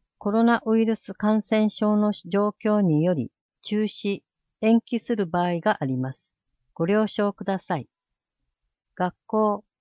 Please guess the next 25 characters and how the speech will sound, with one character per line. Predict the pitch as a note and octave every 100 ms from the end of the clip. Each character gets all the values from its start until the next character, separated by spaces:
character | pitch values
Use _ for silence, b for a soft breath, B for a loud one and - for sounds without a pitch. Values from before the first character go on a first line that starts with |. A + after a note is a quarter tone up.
| -
幼 | G#3+
稚 | A3+ - -
園、 | G#3+ A#2+ B2 _ _ _ _
保 | A3+
育 | A#3 A#3
所 | B3 A#3
行 | A#3 A3
事 | E3+ D#3
に | D3
つ | -
き | - F#3
ま | F#3+
し | -
て | - G3
は、 | C3+ - _ _ _ -
掲 | - A3
載、 | G#3+ - G3 G3 - _ -
依 | F#3
頼 | G#3 A#3
文 | A3 A3+ A3+
の | A3
み | G3
と | - D3+
な |
っ | D#3